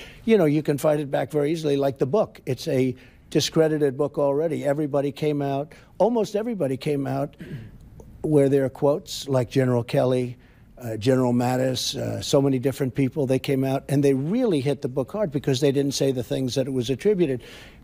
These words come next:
But when you have somebody where it is anonymous and you take a look at,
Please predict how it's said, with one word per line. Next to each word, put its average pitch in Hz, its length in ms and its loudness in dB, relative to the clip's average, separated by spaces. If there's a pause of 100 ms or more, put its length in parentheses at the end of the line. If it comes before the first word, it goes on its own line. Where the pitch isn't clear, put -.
But 196 120 2
when 160 180 4
you 208 160 2
have 185 340 0 (140)
somebody 165 800 0
where 147 380 2
it 143 180 2
is 143 300 -2
anonymous 139 800 0
and 135 160 4
you 135 80 0
take 175 220 0
a 170 60 2
look 160 200 0
at, 143 80 -6